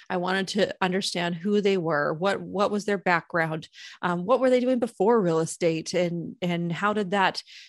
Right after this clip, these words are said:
you know, transfer over into being able to be successful in real estate? Th-, have they already done deals? Have they, you know, what, ha-, what's been their performance on the other deals that they've done?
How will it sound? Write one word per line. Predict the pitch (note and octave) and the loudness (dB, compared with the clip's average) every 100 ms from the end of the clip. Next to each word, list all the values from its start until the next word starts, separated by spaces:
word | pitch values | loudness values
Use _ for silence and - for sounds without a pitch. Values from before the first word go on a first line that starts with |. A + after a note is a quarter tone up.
| _ | _
you | - | -8
know, | E3+ | -6
transfer | - A3 G#3 G#3 G3 | -2 -2 -2 -2 -2
over | F#3+ F#3+ F3 | 0 0 0
into | E3 E3+ E3+ F3+ | -2 -2 -4 -4
being | E3+ F3 F3 | -2 -4 -4
able | D#3+ D#3+ - | -4 -6 -6
to | F3 | -6
be | D#3 F#3 | -4 -4
successful | E3+ F3 - E3 - E3+ | -4 -10 -4 -4 -2 -6
in | E3+ | -6
real | D#3+ D#3+ | -6 -8
estate? | D#3+ - E3 E3 - - - _ _ | -10 -8 -8 -8 -16 -20 -20 _ _
Th-, | - | -6
have | D#3+ G3+ | -2 0
they | F#3 G3 | 2 2
already | F#3+ G#3+ | 2 0
done | F#3 G3 G#3+ A#3 | 2 2 4 4
deals? | F3 G3 F#3 E3+ | 4 2 2 2
Have | F3+ E3 | 0 2
they, | F3 F3 E3+ - | 2 2 -2 -4
you | F#3 | -4
know, | E3+ E3+ - | -4 -6 -8
what, | F3+ | -6
ha-, | E3 E3+ - | -6 -8 -6
what's | G3+ - | -8 -4
been | - G3+ | -2 -2
their | F#3 F#3 F3+ | 0 -2 -2
performance | F#3 E3 G3+ F#3+ F3+ - | -6 -4 -2 0 -2 -2
on | E3+ | -4
the | E3+ E3+ | -2 -2
other | F3+ F3+ | -2 -2
deals | F#3 F3 E3+ | -2 -2 -2
that | F3 | -6
they've | E3 E3 D#3 | -4 -4 -4
done? | D#3+ D#3+ E3 F#3+ | -2 0 0 -2